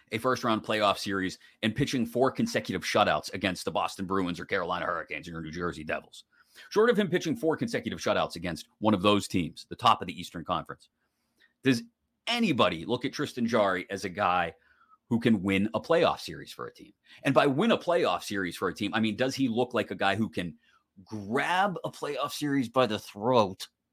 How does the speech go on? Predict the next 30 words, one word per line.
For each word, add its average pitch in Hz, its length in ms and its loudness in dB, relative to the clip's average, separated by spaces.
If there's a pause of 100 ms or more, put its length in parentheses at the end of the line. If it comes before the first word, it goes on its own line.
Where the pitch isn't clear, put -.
(800)
and 143 120 4
just 127 200 -4
take 127 200 -6
control? 110 500 2 (800)
No, 170 280 -12 (320)
he 120 100 -14
doesn't. 117 380 -8 (320)
He 262 140 4
doesn't 269 320 6
even 180 240 4
look 147 200 2
like 135 180 0
a 127 60 2
guy 110 220 0
who 113 100 0
can 117 220 2
win 113 160 4
big 107 240 0
games 110 260 0
in 110 60 0
the 107 80 -2
regular 92 400 -2
season 156 560 -2 (400)
right 98 240 4
now. 78 180 -12 (260)
At - 120 -10
least 196 200 -8
he 165 100 -12
had 113 260 -8
that 127 220 4